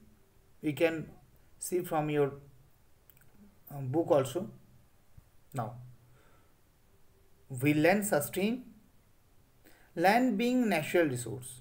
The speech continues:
so it is necessary to use very carefully in its use. So scientific reports have stated that modern methods have overused our natural resources. So green revolution is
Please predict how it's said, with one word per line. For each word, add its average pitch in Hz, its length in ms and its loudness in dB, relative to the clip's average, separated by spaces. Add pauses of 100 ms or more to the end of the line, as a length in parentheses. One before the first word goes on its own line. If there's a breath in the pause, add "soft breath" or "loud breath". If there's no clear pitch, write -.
so - 160 -6
it 160 140 0
is 190 200 -2
necessary 165 520 0
to 202 100 -2
use 180 300 -2
very 165 220 2
carefully 151 540 0
in 156 160 -6
its 156 180 -18
use. 117 420 -12 (880 soft breath)
So 196 460 6 (320 loud breath)
scientific 196 840 -2
reports 196 480 -2
have 208 200 -2
stated 170 580 -2
that 175 180 -2
modern 143 560 2
methods 202 380 -2
have 196 220 0
overused 160 640 -2
our 180 100 4
natural 139 400 -4
resources. - 640 -14 (920)
So 147 80 -6
green 175 360 4
revolution 190 680 0
is 156 240 -6